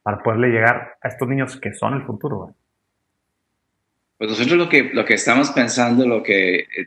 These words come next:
Speaker 2: es que estamos ayudando a padres de familia,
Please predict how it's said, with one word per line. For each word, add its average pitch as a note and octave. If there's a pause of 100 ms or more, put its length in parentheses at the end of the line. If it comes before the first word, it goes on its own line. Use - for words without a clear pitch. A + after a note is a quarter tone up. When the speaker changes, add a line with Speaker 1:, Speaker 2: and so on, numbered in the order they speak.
Speaker 2:
es G2
que C3
estamos A#2+
ayudando G2+
a G#2+
padres G#2
de G#2
familia, F#2+